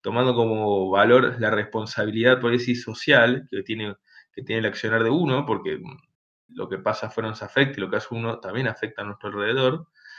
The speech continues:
que no pasa por, yo creo, necesariamente ir y en todas las fiestas andar pregonando nuestros ideales y valores, molestando a quien quiere oírnos y a quien no. Pero sí el plantarse o el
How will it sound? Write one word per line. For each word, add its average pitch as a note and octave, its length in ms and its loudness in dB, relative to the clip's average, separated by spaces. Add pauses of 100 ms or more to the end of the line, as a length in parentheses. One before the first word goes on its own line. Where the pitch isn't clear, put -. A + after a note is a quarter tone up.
(140)
que B3 80 0
no D#4 100 2
pasa C#4+ 300 2
por, G2+ 360 -6
yo A#2 140 -12
creo, B2 140 -4
necesariamente A2 560 -2
ir A2 240 0
y G#2 60 -2
en F2+ 100 -8
todas G#2+ 180 0
las - 160 -2
fiestas G#2+ 420 -2
andar G2+ 360 0
pregonando F#2+ 960 -2 (340)
nuestros F#2+ 320 -14
ideales G2 600 2
y F2 40 -6
valores, G2 600 2
molestando G2 480 0
a A#2 40 -2
quien G#2 140 -8
quiere A#2 180 -2
oírnos A#2 260 0
y G2+ 40 -4
a G2 40 -6
quien - 180 -12
no. - 160 -20 (600)
Pero B2 220 6
sí F#3+ 320 4
el C3 180 6
plantarse C#3 720 4
o G#2 400 2
el F2+ 320 -6